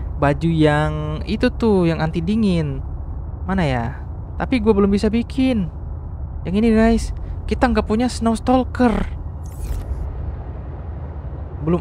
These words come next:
ada bulunya. Kayaknya itu tuh musuh yang di atas itu ya, yang kemarin kita temuin itu ya, yang gua bunuh pakai front sword itu. Iya, kayaknya di situ,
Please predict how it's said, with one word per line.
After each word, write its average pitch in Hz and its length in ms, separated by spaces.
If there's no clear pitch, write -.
ada 185 80
bulunya. 208 720
Kayaknya 202 400
itu 226 240
tuh 190 320
musuh 202 480
yang 226 160
di 175 160
atas 170 320
itu 208 160
ya, 135 160
yang 156 160
kemarin 156 240
kita 175 160
temuin 160 400
itu 170 160
ya, 131 160
yang 135 240
gua 135 400
bunuh 143 560
pakai 151 480
front 147 240
sword 160 240
itu. 147 880
Iya, 143 480
kayaknya 151 240
di 165 80
situ, 175 420